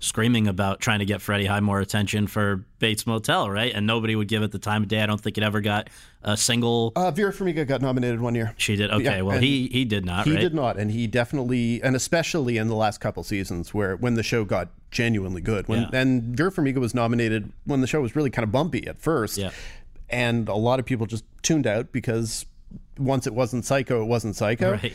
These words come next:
Speaker 1: right.
Speaker 2: And then by the time it got to be a really good show in its last season and a half, it was just too late. You can't, you can't get people to tune back in, which was part of the problem on Leftovers,
Speaker 1: Yeah.
Speaker 2: which is a show that really just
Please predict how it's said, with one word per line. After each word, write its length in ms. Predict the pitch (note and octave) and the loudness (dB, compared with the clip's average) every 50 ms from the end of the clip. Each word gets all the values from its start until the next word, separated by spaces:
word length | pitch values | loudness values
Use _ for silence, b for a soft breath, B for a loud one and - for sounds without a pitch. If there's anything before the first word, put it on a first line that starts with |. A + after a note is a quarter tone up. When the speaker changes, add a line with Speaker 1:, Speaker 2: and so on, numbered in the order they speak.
| - - | -6 -8
Speaker 1:
right. 120 | A2 G2 D#2+ | -8 -2 0
Speaker 2:
And 200 | - D3 D3+ D3+ | 2 2 4 4
then 120 | D3 C#3 | 2 2
by 100 | B2+ C#3+ C#3+ | 2 0 0
the 100 | C#3+ C#3 | 0 -4
time 260 | - - F#3 G3 F#3+ | -2 -2 -2 -2 -2
it 100 | C#3+ A2+ | -2 0
got 200 | - C3+ D#3 - - | 0 0 0 0 -2
to 80 | A#2+ | -4
be 380 | A2 G#2 B2+ D#3 D3 A#2 G2+ - - | -2 -2 0 0 0 0 -2 -4 -4
a 100 | - - | -4 -2
really 400 | A#2 A2+ G#2 - F3+ G3+ F3+ C#3 | -2 -2 0 0 0 2 2 0
good 320 | G#2+ G2+ A#2 D3+ D#3 C#3 A2 | -2 -2 -2 -2 -2 0 -2
show 320 | - - B2 C3+ F3+ D#3+ | 0 0 2 2 2 2
in 80 | A2+ G2+ | 0 0
its 140 | F#2+ - - | -2 -4 0
last 260 | A2+ B2+ B2+ - - | 0 2 0 0 -2
season 300 | - C#3 C3+ A#2 C3 B2 | -2 -2 -2 0 0 0
and 140 | A2+ G#2+ G#2+ | 0 2 0
a 60 | G2+ | 2
half, 400 | F2+ C#3 D3+ C#3 B2 - - - | 2 2 2 2 0 -2 -4 -10
it 200 | D#2+ - - E3+ | -10 -8 -8 -4
was 160 | E3+ D3 - | -4 -4 -4
just 180 | - C#3+ - - | -4 -6 -4 0
too 120 | - B2 | 0 0
late. 180 | G#2+ A#2+ C3 - | 2 2 0 0
You 100 | G2 G2 | -2 -4
can't, 220 | - - C3+ B2+ G#2+ | -2 0 -2 0 2
you 120 | D3+ C3+ | 0 -2
can't 220 | - - A3 G3 - | 0 0 -2 0 0
get 140 | D#3+ C3 | 0 -2
people 220 | - E3 D#3 - C3 | -2 -2 -2 -2 -2
to 80 | A2+ A2+ | -2 -2
tune 340 | - - - D#3+ C3 A2+ G#2 | -4 0 0 2 2 2 2
back 340 | - A#2+ A#2 A#2+ A#2+ - | 2 2 2 2 0 0
in, 160 | D#3+ D3 C3+ A#2+ | 0 0 2 0
which 140 | A2+ - | 0 -2
was 100 | - B2 | -2 -4
part 200 | - - D3+ D3+ | 0 0 2 2
of 60 | D#3+ C#3+ | 2 0
the 60 | B2+ | -2
problem 360 | - C3+ C3+ B2+ B2+ A#2+ A2+ | 0 0 0 2 2 0 0
on 340 | A2 A2 A2 A2 A2 G#2+ B B B B B B B B B B | 2 2 2 2 0 -2 B B B B B B B B B B
Leftovers, 680 | - A2 B2 A#2+ - C#3 B2 A2 B2+ D3+ E3 - - - - | 0 2 2 2 2 0 0 0 0 -2 -4 -6 -10 -10 -8
Speaker 1:
Yeah. 160 | G2 F#2+ D#2+ - | -6 -6 -6 -4
Speaker 2:
which 280 | A2 A#2 A#2+ G#2+ - A#2 | -2 0 0 0 0 -2
is 140 | A2 - A2 | -4 -2 -2
a 60 | G#2 | -2
show 240 | - - A#2+ A#2 A2+ | 0 0 0 0 0
that 140 | A#2 A2 | -2 -2
really 220 | F#2 A2+ A#2 B2+ B2+ | -2 0 0 0 0
just 200 | A2+ B2+ - | -2 -4 -6